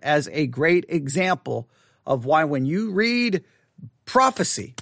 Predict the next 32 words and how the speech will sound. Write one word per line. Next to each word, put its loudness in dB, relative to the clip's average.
in 2
the 2
minor, 4
major 2
or 4
minor 2
prophets, 0
this 0
is -2
why 6
you 2
should 4
always 4
look 2
for -6
a 0
literal 4
fulfillment 2
because 0
of -4
examples 0
like 0
I'm 2
about 0
to -8
give -2
you -4
right -6
here -10
from -4
the -4
book -8